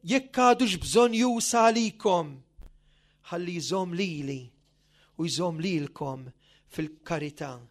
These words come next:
Dak li jikteb Sant Wistin lil xi wħud mill-kjeriċi donatisti dwar l-għaqda fil-Knisja hija sinjal tal-għotja ġeneruża, nitħaba tal-għaqda, għax bekk irid naqdikom,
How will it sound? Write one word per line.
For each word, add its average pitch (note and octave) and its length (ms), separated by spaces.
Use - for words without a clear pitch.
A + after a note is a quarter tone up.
Dak E3 220
li F3+ 120
jikteb - 240
Sant - 280
Wistin G3 420
lil F#3+ 120
xi - 160
wħud G#3+ 260
mill-kjeriċi G#3 640
donatisti G3+ 680
dwar F#3 300
l-għaqda G3+ 400
fil-Knisja A3 580
hija G3+ 120
sinjal A3 680
tal-għotja G3 500
ġeneruża, F3 760
nitħaba E3 640
tal-għaqda, D#3+ 800
għax C#3 240
bekk E3 380
irid D#3 240
naqdikom, D3 720